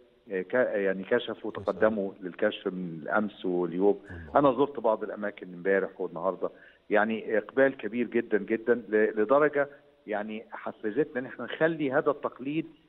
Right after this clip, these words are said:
Speaker 1: آه، آه، شهري بصورة شهرية، مش واحد وعشرين
Speaker 2: ده
Speaker 1: مارس
Speaker 2: يبقى
Speaker 1: فقط.
Speaker 2: رائع يا
Speaker 1: هنخليه،
Speaker 2: دكتور.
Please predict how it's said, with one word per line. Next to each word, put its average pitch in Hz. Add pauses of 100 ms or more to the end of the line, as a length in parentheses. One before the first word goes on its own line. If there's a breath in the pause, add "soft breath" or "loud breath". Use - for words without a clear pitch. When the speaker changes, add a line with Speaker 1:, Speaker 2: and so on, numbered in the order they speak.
(240)
Speaker 1:
آه، 110
آه، -
شهري 120
بصورة 131
شهرية، 107
مش 123
واحد 120
وعشرين -
Speaker 2:
ده 117
Speaker 1:
مارس 110
Speaker 2:
يبقى 135
Speaker 1:
فقط. 107
Speaker 2:
رائع 127
يا 107
Speaker 1:
هنخليه، 113
Speaker 2:
دكتور. -